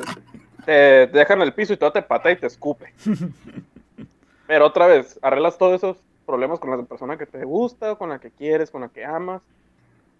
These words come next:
Speaker 1: Y estás de buenas y se te nota cuando estás de buenas. Enamo-, cuando, cuando estás enamorado se te nota.
Speaker 2: Güey, hasta
Speaker 1: Sí,
Speaker 2: te
Speaker 1: o sea,
Speaker 2: levantas
Speaker 1: tiene
Speaker 2: con un
Speaker 1: enamo-
Speaker 2: chingo de energía, güey.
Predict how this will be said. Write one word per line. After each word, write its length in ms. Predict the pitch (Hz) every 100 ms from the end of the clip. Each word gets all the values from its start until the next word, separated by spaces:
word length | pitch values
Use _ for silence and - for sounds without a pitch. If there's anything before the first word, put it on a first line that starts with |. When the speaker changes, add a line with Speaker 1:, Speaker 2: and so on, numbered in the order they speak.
| _ _ _ _ -
Speaker 1:
Y 60 |
estás 280 | 127 151 170
de 80 | 190
buenas 580 | 175 202 220 220 220 220
y 800 | 160 139 135 127 123 120 117 113
se 160 | - 131
te 140 | 143
nota 260 | 123 131 220
cuando 160 | 185
estás 200 | 143 127
de 80 | 147
buenas. 440 | 143 156 196 190 _ _ -
Enamo-, 320 | 156 147 131
cuando, 280 | 190 196 180
cuando 180 | - 202
estás 200 | - 202
enamorado 400 | 262 240 160 214
se 100 | 208
te 140 | - 131
nota. 320 | 139 143 - _ _ _
Speaker 2:
Güey, 200 | 131 143
hasta 140 | 135
Speaker 1:
Sí, 60 | 135
Speaker 2:
te 60 | 131
Speaker 1:
o 20 |
sea, 80 | 123
Speaker 2:
levantas 260 | 123 147
Speaker 1:
tiene 180 | 185 220
Speaker 2:
con 80 | 240
un 60 | 190
Speaker 1:
enamo- 60 | 143
Speaker 2:
chingo 160 | 156
de 40 | 160
energía, 400 | 123 - 151 185
güey. 220 | 180 190